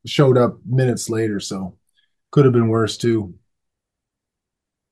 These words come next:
Uh, but yeah, they, so he, he parked, so he comes back from Leaves and Limbs. He parked his vehicle in the woods.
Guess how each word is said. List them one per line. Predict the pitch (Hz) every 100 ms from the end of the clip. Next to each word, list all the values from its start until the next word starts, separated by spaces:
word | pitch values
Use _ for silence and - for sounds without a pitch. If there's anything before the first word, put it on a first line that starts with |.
| _
Uh, | 110 107 104
but | 104
yeah, | 107 117 - -
they, | 135 131 131
so | - 151 147
he, | 143 190 190 190 180
he | - 180 185
parked, | - 185 196 - -
so | -
he | 151
comes | 151 208
back | 185 190
from | 175 165
Leaves | 165 139
and | 139
Limbs. | 131 135 - -
He | 139
parked | 123 - 190 220 -
his | 156 151 120
vehicle | 151 160 156 135
in | 127
the | 120
woods. | 110 165 147 - -